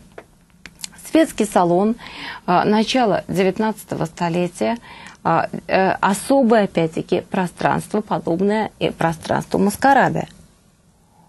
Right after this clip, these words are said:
Вот, э, перед вами вы видите одни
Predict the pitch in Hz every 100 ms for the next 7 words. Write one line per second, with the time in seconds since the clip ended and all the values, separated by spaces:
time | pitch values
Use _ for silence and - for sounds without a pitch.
0 | _ _ _ _ _ _ _ _ _ _
1 | _ _ _ - 226 254 269 254 254 240
2 | 240 240 226 214 185 165 185 190 185 -
3 | 180 175 185 170